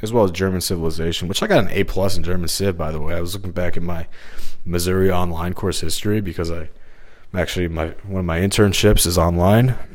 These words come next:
Uh, the course that goes with it is online. So I was able to look back at, uh, summer twenty thirteen as a young undergrad. A plus, German Civ. Never got below an A minus on any writing assignment.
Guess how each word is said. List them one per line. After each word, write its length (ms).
Uh, 180
the 120
course 240
that 60
goes 200
with 220
it 160
is 140
online. 640
So 180
I 20
was 120
able 180
to 60
look 180
back 320
at, 200
uh, 200
summer 640
twenty 460
thirteen 800
as 180
a 80
young 400
undergrad. 840
A 140
plus, 500
German 400
Civ. 300
Never 240
got 160
below 200
an 140
A 180
minus 480
on 60
any 220
writing 340
assignment. 500